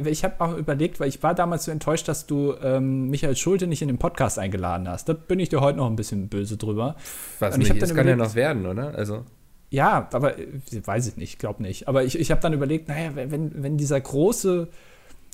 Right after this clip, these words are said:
Speaker 1: ich sag mal, diese, dieser große Charakterschauspieler Phil Laude hinter mir
Speaker 2: Ja.
Speaker 1: sitzt, ähm, bin ich dann nicht verpflichtet, ihn anzusprechen. Vielleicht hat er auch von uns gehört, vielleicht weiß er, dass wir ihn groß gemacht haben.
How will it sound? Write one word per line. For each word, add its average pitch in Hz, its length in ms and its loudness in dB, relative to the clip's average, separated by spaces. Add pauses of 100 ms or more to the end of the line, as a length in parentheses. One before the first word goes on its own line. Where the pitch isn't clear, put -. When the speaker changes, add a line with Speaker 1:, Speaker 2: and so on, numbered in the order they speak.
Speaker 1:
ich - 40 -8
sag 160 120 2
mal, 156 40 6
diese, 143 220 4 (240)
dieser 143 220 0
große 160 800 -2
Charakterschauspieler 156 1120 2
Phil 202 260 -2
Laude 117 480 2 (400)
hinter 185 260 0
mir 104 140 0
Speaker 2:
Ja. 98 60 4
Speaker 1:
sitzt, - 460 -6 (720)
ähm, 123 240 0 (320)
bin 180 120 2
ich 240 120 2
dann 165 140 -2
nicht 175 120 -4
verpflichtet, 170 500 -2
ihn 151 120 -4
anzusprechen. - 640 -4
Vielleicht - 280 -2
hat 185 120 2
er 190 80 2
auch 180 80 0
von 196 140 -4
uns 196 180 -4
gehört, 214 260 0
vielleicht - 320 -4
weiß 110 280 2
er, 208 120 2 (340)
dass 120 280 -2
wir 123 100 2
ihn 123 140 -2
groß 135 280 0
gemacht 92 280 -4
haben. 120 420 -4